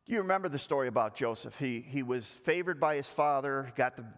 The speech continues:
beautiful coat by his father, uh, kinda like, "Put a bullseye on your son, give him something, then don't give anyone else that, and that will be good for everyone in the family."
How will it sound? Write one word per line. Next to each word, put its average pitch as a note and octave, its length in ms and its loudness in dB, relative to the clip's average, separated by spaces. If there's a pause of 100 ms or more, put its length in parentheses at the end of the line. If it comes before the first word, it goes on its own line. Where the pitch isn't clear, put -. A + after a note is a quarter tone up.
beautiful C#3+ 460 -4
coat C#3+ 340 -2
by C3+ 180 2
his C3 140 -6
father, B2 480 2 (380)
uh, A2+ 160 2
kinda C#3 340 0
like, A#2+ 420 -2
"Put G3+ 160 0
a - 40 0
bullseye C#3+ 560 2
on B2 80 -2
your A2+ 100 -2
son, A2 300 -2
give C3+ 180 0
him B2 140 -6
something, A#2 600 -6 (120)
then A2+ 240 -4
don't B2 220 -2
give B2 180 -4
anyone A#2+ 320 0
else A#2+ 280 0
that, G#2 340 0
and A#2 300 -6
that B2 260 -2
will B2+ 120 -2
be A#2 140 -6
good A2+ 240 -2
for F#2+ 340 -8
everyone A2 460 -2
in G#2+ 80 -4
the G2+ 60 -6
family." A2 440 -4